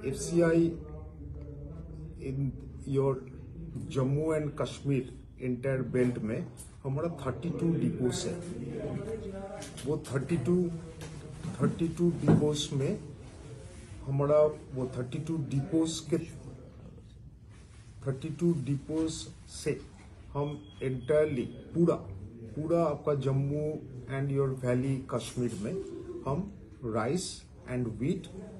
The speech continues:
सप्लाई करते हैं। फोर्टिफाइड राइस गवर्नमेंट ने शुरू किया है।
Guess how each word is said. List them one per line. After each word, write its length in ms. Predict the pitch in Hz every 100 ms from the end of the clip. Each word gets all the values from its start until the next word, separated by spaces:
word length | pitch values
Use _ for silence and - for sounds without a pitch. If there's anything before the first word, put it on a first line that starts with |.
| -
सप्लाई 420 | - - - 98 90
करते 360 | - - -
हैं। 80 | - - - - - - - - - -
फोर्टिफाइड 580 | 143 147 170 196 185 175
राइस 680 | 165 165 175 180 - - - - - - - -
गवर्नमेंट 520 | 123 107 127 143 151 147
ने 80 | 147
शुरू 320 | - 139 139
किया 280 | - 139 131
है। 240 | 127